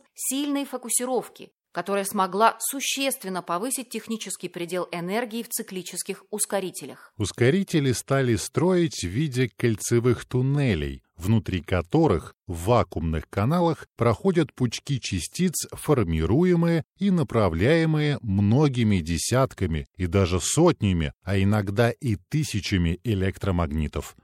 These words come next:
Speaker 2: Не нужно изготавливать один огромный магнит.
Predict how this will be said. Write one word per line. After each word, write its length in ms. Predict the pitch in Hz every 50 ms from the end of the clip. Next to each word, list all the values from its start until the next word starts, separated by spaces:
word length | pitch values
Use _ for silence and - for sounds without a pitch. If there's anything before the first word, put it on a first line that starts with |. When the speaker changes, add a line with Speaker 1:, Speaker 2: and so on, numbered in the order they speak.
| _ _ _ -
Speaker 2:
Не 140 | 120 127 156
нужно 300 | 185 214 208 165 143 139 123
изготавливать 720 | 95 92 107 101 - - 147 143 131 120 110 110 104 - -
один 440 | - 123 107 90 85 107 131 156 143 -
огромный 500 | - - - 80 95 98 98 101 98 92
магнит. 480 | 87 87 85 82 73 76 78 71 -